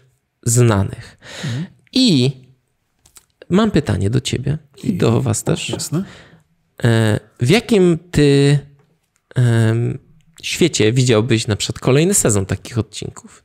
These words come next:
Speaker 1: Co byś chciał? Albo jaką tematykę główną? Bo na pewno powstanie nowy sezon. E,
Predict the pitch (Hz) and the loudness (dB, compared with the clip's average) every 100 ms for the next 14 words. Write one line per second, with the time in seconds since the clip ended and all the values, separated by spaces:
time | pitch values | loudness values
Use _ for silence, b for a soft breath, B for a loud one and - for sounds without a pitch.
0 | - - 151 131 - - - 117 127 143 | -10 -2 2 2 0 -2 2 2 4 2
1 | 131 147 156 226 - 98 98 - 113 131 | 0 0 0 -2 -2 -4 -4 -6 -2 2
2 | 151 151 180 175 165 - 196 139 104 117 | 2 2 0 0 -2 -4 0 0 0 -2
3 | B B B 131 123 107 - 92 95 147 | B B B 2 4 4 2 2 2 0
4 | - B B B B - 113 107 107 | -4 B B B B -2 2 4 2